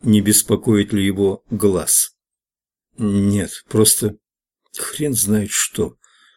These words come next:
Он взглянул на меня круглыми глазами, по-прежнему растирая виски. «Она упала с этого чертова воска и ударилась головой о камень, так здесь написано. Пришла в себя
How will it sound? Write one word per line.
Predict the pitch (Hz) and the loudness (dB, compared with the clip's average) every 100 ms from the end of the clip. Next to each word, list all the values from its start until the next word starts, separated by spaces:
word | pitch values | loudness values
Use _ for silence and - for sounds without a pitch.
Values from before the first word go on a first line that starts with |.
| _ | _
Он | 107 104 | 6 6
взглянул | 90 101 92 95 | 6 0 -2 -2
на | 92 | 0
меня | 90 92 | 0 -2
круглыми | - 104 90 90 | 2 2 2 0
глазами, | 90 95 90 120 95 | 2 0 2 2 2
по-прежнему | - 107 101 110 98 92 | -2 -2 2 2 2 0
растирая | 95 - 107 90 87 | 0 0 0 0 0
виски. | 90 - - 87 _ _ _ _ _ _ _ | 0 -2 -2 -10 _ _ _ _ _ _ _
«Она | - 117 110 110 | 4 6 8 6
упала | 101 - 117 98 | 2 2 2 4
с | 92 107 | 2 0
этого | - 92 | 0 -2
чертова | 90 135 117 - 90 87 | 2 4 4 2 -2 2
воска | 107 110 - 98 98 - _ _ | 2 2 0 -6 -10 -14 _ _
и | - | 4
ударилась | 117 104 107 104 104 101 | 4 6 4 4 0 0
головой | 101 104 101 117 101 | 4 4 6 4 4
о | |
камень, | - 131 82 78 | 2 0 0 -4
так | - 117 | -2 0
здесь | 95 87 - | 0 -2 -4
написано. | 104 - 120 - - _ _ _ _ _ _ _ - | -4 -2 -2 -2 -6 _ _ _ _ _ _ _ 2
Пришла | 113 107 127 123 | 2 2 0 0
в | - | 2
себя | - 101 95 | 0 0 -2